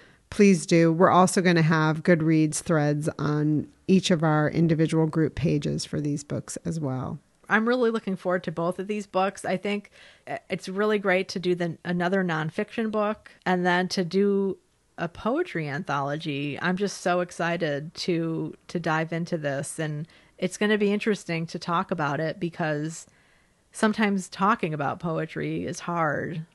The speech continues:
Speaker 1: Yeah, but I think that's gonna be part of the discussion, and we're gonna be led by, you know, the fearless leader of Jenny, who is, you know, she's such a smart reader, so.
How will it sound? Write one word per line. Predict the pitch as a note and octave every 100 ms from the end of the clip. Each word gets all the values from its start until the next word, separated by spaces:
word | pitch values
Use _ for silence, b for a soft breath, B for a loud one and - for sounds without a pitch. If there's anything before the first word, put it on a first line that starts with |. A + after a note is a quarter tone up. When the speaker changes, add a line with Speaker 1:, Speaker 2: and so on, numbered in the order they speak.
| _
Speaker 1:
Yeah, | E4 F4
but | G#3+ G3+
I |
think | G3+ A#3 G#3+
that's | F#3 -
gonna | G3 F3
be | F3
part | - E3+
of | E3+ D#3
the | E3
discussion, | D#3+ - E3+ - D#3+
and | E3 E3+ E3+
we're | F3+
gonna | G3 F#3
be | F3+
led | E3 E3+ F3 E3+ E3
by, | D#3+ D#3
you | D#3 D#3
know, | E3+ D#3 D3+
the | E3+
fearless | - F3 F3 D#3+ D#3 - - _
leader | E3+ F#3 F#3 F3 D#3+
of | - E3 D#3
Jenny, | F3 D#3+ D#3 D3+ E3
who | E3+ D3+ D3+
is, | D3 D3 -
you | E3
know, | D3+ D3+
she's | - E3+
such | - - F3+ F3+
a |
smart | D#3+ - D#3 -
reader, | D3+ D3+ D#3 D3+
so. | - - D3 D3